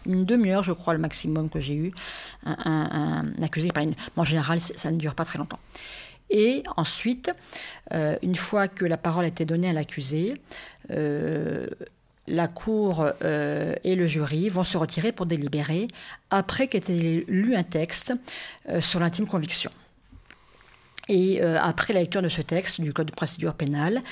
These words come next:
qui finit par la question suivante, « La loi leur fait sa seule question, avez-vous une intime conviction ? »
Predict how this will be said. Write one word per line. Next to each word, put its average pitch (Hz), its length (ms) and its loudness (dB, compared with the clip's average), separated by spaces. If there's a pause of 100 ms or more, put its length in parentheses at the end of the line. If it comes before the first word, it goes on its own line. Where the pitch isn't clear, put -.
(240)
qui - 160 -4
finit 185 320 2
par 170 80 0
la 156 80 0
question 170 280 0
suivante, « 165 520 0 (340)
La 170 140 2
loi 185 280 4
leur 170 120 2
fait 180 160 -2
sa 165 140 0
seule - 260 0
question, 175 480 0 (240)
avez-vous 202 380 4
une 190 80 4
intime 180 240 0
conviction ? » - 580 0